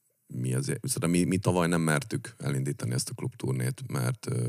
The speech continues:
kipróbáltuk három állomáson, és, ö, volt, ahol mi fizettünk azért, hogy játszottunk, meg ilyesmi, amivel alapvetően nem nagy tragédia, csak hogy nem annyira tudjuk megengedni ezt, ö, anyagilag magunknak jelen pillanatban sehogy se. Úgyhogy, ö,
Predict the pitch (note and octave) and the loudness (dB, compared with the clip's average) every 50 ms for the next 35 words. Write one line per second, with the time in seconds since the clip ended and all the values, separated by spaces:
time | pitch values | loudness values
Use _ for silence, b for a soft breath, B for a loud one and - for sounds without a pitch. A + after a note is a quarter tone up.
0 | - - - - B2 B2 A#2 - C2+ B1+ C2 - - - - D#2+ - - - D2 | -2 -4 -4 -4 8 8 8 8 8 0 -6 -8 -10 -10 -10 -10 -10 -10 -10 -10
1 | D2 C#2+ C#2+ C#2+ C#2+ C#2 B1+ A#1+ - - - - C2 C2+ - - - - - C3 | -8 -8 -8 -6 -4 -2 -2 -2 -2 -2 -2 -2 -2 -4 -4 -4 -4 -2 -2 0
2 | - B1+ B1+ B1 - G#2+ B B B B B B B B B B B B B B | 0 0 0 0 -2 -4 B B B B B B B B B B B B B B
3 | B B - _ - _ - - - - - B1+ C2 - - C#2 - - - C2+ | B B -20 _ -20 _ -10 -8 -6 -4 -2 0 2 4 4 2 4 4 4 4
4 | C2+ C#2+ D2 - - C#2+ C#2+ C#2+ C2 - _ D2 C#2+ - C#2 C#2 C#2+ D2 C#2+ D2 | 4 4 2 4 4 4 4 4 4 2 _ -2 0 0 2 2 4 4 4 4
5 | C#2+ C#2 D2 C#2+ C#2+ D2+ - D#2 C#2+ - - D2+ D2+ D2 D2 D2 D2+ D#2 D#2+ D#2+ | 4 4 4 2 2 2 2 2 2 0 -2 -2 0 0 0 0 0 0 0 0
6 | - - - C#2+ C#2 C#2+ D2 D2 C#2 D2 D2+ - - - - - C#2+ C#2+ - C2+ | 0 0 0 0 0 2 2 2 2 2 -2 -4 -6 -6 -4 -2 -2 0 -2 -4
7 | - - C#2+ C#2 C#2+ C#2+ C#2+ C#2 C2 B1+ - C2+ D2 C2+ C2 - - - - - | -4 -2 -2 0 0 0 -2 -2 -4 -4 -2 0 0 0 0 0 0 0 0 2
8 | C#2+ D2 C#2+ D2 C#2+ C#2+ - - - - - - B1+ D2 D2 C#2+ C2 - - - | 2 0 0 0 0 0 0 -2 -2 -2 0 -2 0 0 0 -2 -2 -4 -4 -2
9 | C#2+ C#2 C#2 C#2 C2 B1+ B1+ C2+ - - - - - - C2+ B1+ B1+ B1 C2 C2+ | -2 0 0 -2 -2 -2 -2 -2 -2 -2 -2 -2 -2 -4 -4 -2 -2 -2 -2 -2
10 | C#2 C2 C2+ B1+ B1 - - - - - C2+ B1+ - C#2+ C#2 - B1+ - - B1+ | -2 -2 -2 -2 -2 -2 -4 -2 -2 0 0 0 0 0 0 0 0 0 0 0
11 | - - - - _ - - C#2+ C2+ C#2+ D2 C#2 C#2 - - - C#2 C#2 D2 - | -2 -2 -6 -10 _ -2 0 0 0 0 0 -2 -2 -4 -4 -4 -2 0 0 2
12 | - - - - - - A#2+ - A#2 - - E2 F2+ G#2 - - A#2 A#2+ B B | 2 2 4 4 4 4 4 2 4 4 4 2 4 2 6 8 8 8 B B
13 | B B B B B B B B B B B _ - D#2+ D2 - - - C#2+ C2+ | B B B B B B B B B B B _ 2 4 4 4 4 4 4 6
14 | C#2 C#2+ C#2+ | 6 6 6